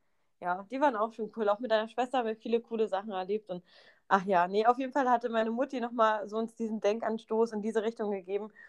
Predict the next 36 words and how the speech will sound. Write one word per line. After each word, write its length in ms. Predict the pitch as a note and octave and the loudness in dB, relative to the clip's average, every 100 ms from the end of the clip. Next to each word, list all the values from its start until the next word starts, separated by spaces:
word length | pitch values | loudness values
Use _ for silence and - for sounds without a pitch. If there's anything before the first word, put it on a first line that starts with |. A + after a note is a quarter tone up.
| - - - | -20 -20 2
Und 260 | G3 G3 | 6 6
eigentlich 440 | G3 A3 B3+ A#3+ A3+ - | 6 4 4 -2 -4 -2
sind 220 | G#3 A3+ | 2 2
es 80 | A3+ | 4
auch 160 | G#3+ A3+ | 2 0
schon 140 | A#3+ | 2
wieder, 260 | G#3 G3 - _ - | 2 2 -2 _ -4
da, 160 | F#3+ F3+ - | -4 -4 -2
da 220 | G#3 G3 | 0 2
würden 180 | G3+ G#3 | 0 -2
uns 140 | G3+ G#3 | -2 -2
wahrscheinlich 360 | F#3+ G3 G3 | 0 0 0
auch 60 | F#3+ G3 | -2 -2
noch 60 | _ _ _ _ _ _ | _ _ _ _ _ _
echt 220 | - A3 - | -2 -2 -2
viele 200 | A#3+ G#3+ | -4 0
Storys 340 | - G3+ A3 | 4 4 4
einfallen, 360 | F#3+ G3 G#3 G3+ | 2 4 2 0
die 80 | G#3 | 0
wir 60 | G3 | 0
da 100 | F#3+ | 2
auch 80 | |
bei 100 | G3+ G3 | 0 0
dir 140 | G#3+ | 0
auf 60 | G#3 | 0
dem 120 | F#3+ | 2
Dorf 220 | F#3 F#3 | 2 2
damals 300 | G3 F#3+ F#3+ | 2 2 0
erlebt 320 | F#3+ G3+ G3+ G3+ | 0 -2 -2 -2
haben, 220 | G3 G3 | -2 -2
wo 100 | G3+ | -6
du 120 | G#3 | -2
noch 180 | G#3 F#3+ | -2 0
da 180 | F#3 F3+ | 0 0
gewohnt 400 | F#3 F#3 F#3+ F#3 | -2 -4 -4 -4
hast. 320 | F3+ F3 _ | -8 -8 _